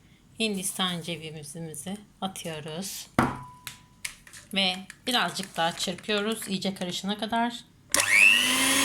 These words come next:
Evet, Coco Star harcımız hazır. Bunun kapağını kapatıp buzdolabına koyacağım ki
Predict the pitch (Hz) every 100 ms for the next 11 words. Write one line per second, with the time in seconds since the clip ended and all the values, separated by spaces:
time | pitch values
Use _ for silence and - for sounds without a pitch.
0 | 277 277 277 - - - - 226 190 196
1 | - - - - - 247 220 - 202 202
2 | 190 190 180 180 - 208 180 208 226 226
3 | 226 226 208 208 240 - 190 247 - -
4 | - - - 254 202 208 196 196 196 -
5 | 170 156 196 220 220 254 247